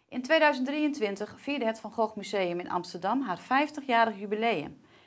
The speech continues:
En om dit te vieren besloot het museum een bijzondere samenwerking aan te gaan met Pokémon.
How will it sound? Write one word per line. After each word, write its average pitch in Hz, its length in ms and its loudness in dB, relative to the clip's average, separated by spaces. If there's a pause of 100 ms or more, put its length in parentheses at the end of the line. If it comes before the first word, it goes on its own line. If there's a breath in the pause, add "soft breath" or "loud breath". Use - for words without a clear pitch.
(180 soft breath)
En 285 120 0
om 311 80 6
dit 311 140 2
te 269 60 -6
vieren 302 420 -4
besloot 233 320 4
het 220 120 -8
museum 196 580 0
een 202 60 -10
bijzondere 277 440 -2
samenwerking 180 680 0
aan 170 160 -2
te 170 80 -10
gaan 165 400 -4
met 311 240 -2
Pokémon. 220 640 -2